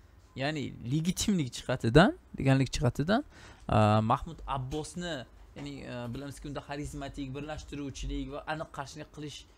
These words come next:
imkoniyati yo'qdi. U qulayroqda Isroilga.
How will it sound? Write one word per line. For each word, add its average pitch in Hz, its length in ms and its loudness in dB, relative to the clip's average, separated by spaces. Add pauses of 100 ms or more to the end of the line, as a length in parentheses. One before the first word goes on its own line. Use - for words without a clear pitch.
(160)
imkoniyati 143 500 -10
yo'qdi. 175 340 -6 (300)
U 262 240 -6 (160)
qulayroqda 214 580 -4
Isroilga. - 600 -12